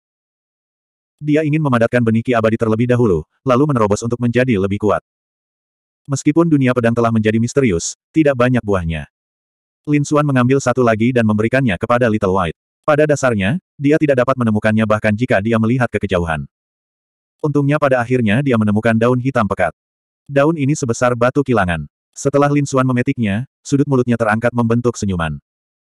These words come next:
Ini dapat menyembuhkan racun dao besar pihak lain. Setelah berkultivasi di dunia pedang selama setengah hari, Lin Xuan keluar.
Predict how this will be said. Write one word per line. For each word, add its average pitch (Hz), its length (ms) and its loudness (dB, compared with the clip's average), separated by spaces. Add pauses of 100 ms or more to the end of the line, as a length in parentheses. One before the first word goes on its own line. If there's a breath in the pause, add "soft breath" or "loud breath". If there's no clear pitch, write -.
(140)
Ini 147 220 0
dapat 139 220 2
menyembuhkan 120 440 2
racun 117 240 0
dao 120 200 2
besar 120 280 -2
pihak 117 260 -2
lain. 82 380 -4 (760)
Setelah 139 320 0
berkultivasi 139 640 0
di 123 80 0
dunia 110 240 2
pedang 110 240 0
selama 110 240 0
setengah 117 320 -2
hari, 113 280 -2 (200)
Lin 143 160 2
Xuan 143 320 0
keluar. 82 360 -2